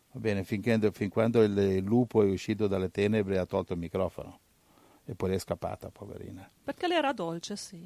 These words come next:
Speaker 1: E lei, ne-, mentre questo parlava, e io gli ho fa-, gli ho fatto solo una domanda, ho detto: "Aurora, ma questo dice che non ti cancella gli email, puoi rispondergli?" Lei si è alzata di scatto e è scappata.
Speaker 2: Sì.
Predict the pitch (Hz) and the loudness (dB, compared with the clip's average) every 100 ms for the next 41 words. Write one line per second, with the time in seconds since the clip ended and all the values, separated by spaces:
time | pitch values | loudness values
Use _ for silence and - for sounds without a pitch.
0 | 180 _ - - 131 135 113 117 - _ | -20 _ -8 4 8 10 8 4 -2 _
1 | - 117 175 165 143 143 - 120 117 110 | 4 6 8 6 6 4 4 2 2 2
2 | 113 101 101 147 156 _ _ - _ 143 | 2 2 0 -2 -4 _ _ -20 _ 4
3 | 127 117 107 113 107 107 131 117 113 - | 6 6 4 0 0 0 0 0 -2 0
4 | 123 117 104 113 110 95 95 104 104 _ | 0 2 2 2 2 2 2 0 -2 _
5 | - - 107 120 135 160 110 95 95 - | -18 -8 -2 0 2 2 2 2 0 -4
6 | _ _ - 139 147 120 104 123 - 107 | _ _ -2 0 2 0 0 0 0 0
7 | 110 110 - 117 113 101 117 120 104 98 | 2 2 0 -2 0 0 0 0 0 0
8 | 98 110 85 87 - _ _ _ - 139 | 0 0 -2 -6 -16 _ _ _ -2 -2
9 | 160 - 104 87 85 90 - - - - | -2 0 0 0 -4 -6 -10 -18 -16 2
10 | 127 110 123 107 - 127 107 101 117 - | 2 4 2 2 2 2 2 0 -2 -2
11 | 117 151 - 87 85 90 - - _ - | -2 -4 -6 -8 -8 -12 -16 -20 _ -16
12 | - | -16